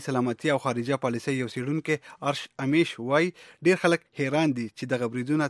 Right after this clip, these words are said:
تر څه حده پورې محدود وو. د هغه په وینا دوی تمه لرله چې دغه بریدونو کې به د شام نور هوایي او ځمکي ځواکونه هم په نښه وله کې، نښه کې، کېدای شي. دغه عملیات سر، سر ته رسیدو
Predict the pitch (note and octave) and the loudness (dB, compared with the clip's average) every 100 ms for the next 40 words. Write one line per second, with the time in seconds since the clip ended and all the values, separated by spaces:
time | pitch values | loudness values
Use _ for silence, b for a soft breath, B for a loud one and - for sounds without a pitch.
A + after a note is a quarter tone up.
0 | - A#2+ - - F3 D3 C#3 C3+ C#3+ C#3+ | -4 -10 -6 0 0 0 -2 -2 -4 -4
1 | C3+ - - C#3+ C3 C3+ A2+ A#2 A2+ b | -8 -12 -6 -4 -2 -2 -2 -6 -6 b
2 | b b b b - B2 A#2+ B2+ C3 B2 | b b b b -4 -4 -2 -4 0 0
3 | C3 D3+ - B2+ B2+ B2 C3+ C3 A#2+ A#2 | 2 0 -4 -6 -6 -4 -2 0 0 -2
4 | D3 D#3+ D#3 - B B - C3 A#2+ B2 | 0 2 0 -2 B B -4 -4 -2 -2
5 | A2+ A#2+ C3+ E3 D3+ D#3 D3 C#3+ b b | -2 -2 0 0 0 0 2 0 b b
6 | B2+ - D#3 C#3+ B2+ C3+ D3+ D3+ A#2+ A#2+ | -6 0 0 2 0 0 2 0 -2 -4
7 | A#2 A#2+ C#3+ D#3+ - A#2+ A#2 A#2+ A2+ D#3+ | -2 -4 -4 -6 -6 -6 -4 -6 -4 -4
8 | B2 A#2 D#3 C#3+ A2+ D3 A2 - C3 B2 | -2 -4 -2 -2 -2 -4 -4 -6 -4 -2
9 | B2+ A#2+ A2+ C#3 B2+ C3 C3+ - - - | 0 -2 -4 -6 -6 -6 -6 -8 -14 -12
10 | C3 - C#3 C3+ C3+ A#2+ A2+ _ _ _ | -12 -6 -4 -2 -2 -4 -10 _ _ _
11 | _ _ _ _ _ _ _ _ b b | _ _ _ _ _ _ _ _ b b
12 | b - F3+ F3+ F3 F3 F3+ - E3+ D3 | b 2 6 8 8 6 4 4 0 0
13 | - _ D3 - F3 - C#3 B2+ C3 | -6 _ -8 0 0 2 0 0 -2